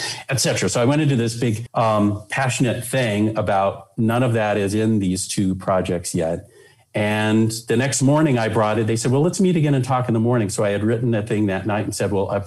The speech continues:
if I were you, I'd go get somebody like Robin Williams to be the kid in the candy store and, like, let him go into it and feel all these, all those emotions and prove that it's working because he feels them and they're undeniable." And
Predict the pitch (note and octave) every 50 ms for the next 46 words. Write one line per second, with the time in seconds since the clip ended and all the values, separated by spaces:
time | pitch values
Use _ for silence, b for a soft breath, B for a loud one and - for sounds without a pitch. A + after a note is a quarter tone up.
0 | - - - G#2+ A2+ B2 C3 C3 A#2+ A2+ A2 G#2 A2 G2+ G2+ G2 F#2+ A2 G#2 G2
1 | G#2+ G2+ G#2 - A2+ G2+ G2 G2 F#2 F2+ E2+ E2+ E2+ F2+ F2 E2+ E2+ E2+ F#2 A2
2 | C3+ D3+ D3 C#3+ C#3+ D3 C#3+ - - - _ - - B2 A2+ G#2+ F#2+ F2+ - -
3 | - C#3 C3 B2 A2+ F#2+ - B2 C3 C3+ C#3+ C#3+ D3 C#3+ C#3+ - - C3+ C3 B2
4 | B2 B2 A#2+ A#2+ A#2 A#2 A#2+ A2+ G2+ G2+ G2 G2 F#2+ G2 G2 F#2+ G2 F#2+ - G#2+
5 | G2+ B2+ - - - - D3 C#3+ C#3+ B2 G#2+ A#2+ A2+ A2+ A#2 A#2 C3+ D#3+ D3+ -
6 | - - A2 G2+ G2+ - G#2 G#2 G#2 - - - - C3+ C#3 C#3+ C#3+ C#3 A#2+ A#2
7 | A#2 A2 G#2 G#2+ G#2 - - - A#2 G#2+ G#2+ G#2+ A2 G#2+ G#2 G#2 G2+ A2 G#2 B2+
8 | D#3+ F3 - - - - - - b b b b b b b b A#2+ A#2 G#2+ G#2
9 | - - - - D#3+ E3+ D3 C#3 C3+ A#2+ A2+ A2 - - C#3+ E3 D#3+ E3 A#2+ A2+
10 | G2+ A2 A2 B2 A#2 A2+ - A2 B2 D3+ C#3 - - B2+ D#3 C3 G#2 - - D2+
11 | D2+ D#2 B B B B B B B B B B - G#2+ G#2+ G#2 G#2 G2+ G2+ G2+
12 | G#2+ - - C3+ A#2+ A#2+ G#2+ G#2 A#2 B2+ A#2+ G#2+ F#2+ F2 F2+ F2+ F#2 F#2 G2 G2
13 | F#2+ F#2+ F#2+ F#2+ F#2 F#2+